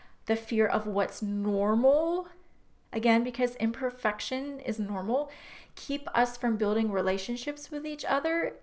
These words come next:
and thereby changing the world. That's such an important statement. I'm gonna read it again.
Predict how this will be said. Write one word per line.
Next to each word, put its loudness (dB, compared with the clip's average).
and 2
thereby 2
changing -4
the -8
world. -8
That's 2
such 0
an -2
important 0
statement. -2
I'm -8
gonna -4
read -6
it -10
again. -12